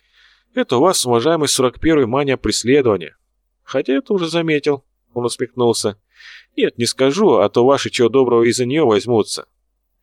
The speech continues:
Я вас хочу пригласить, гражданин старший лейтенант госбезопасности, не к врачу,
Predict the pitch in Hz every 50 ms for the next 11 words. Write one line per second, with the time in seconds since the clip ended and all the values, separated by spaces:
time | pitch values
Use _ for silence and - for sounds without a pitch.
0 | _ _ - - _ _ _ _ - 107 127 190 226 220 196 - - 160 160 -
1 | - 196 - _ - 151 135 117 123 131 - - - 240 214 - - 117 113 113
2 | 139 135 131 110 - - - 123 113 - - 113 104 123 127 120 107 101 95 110
3 | 107 110 120 120 135 147 - - 127 110 101 - - 95 - - - 92 92 104
4 | 135 151 - - 131 131 135 - - - - 226 214 147 107 -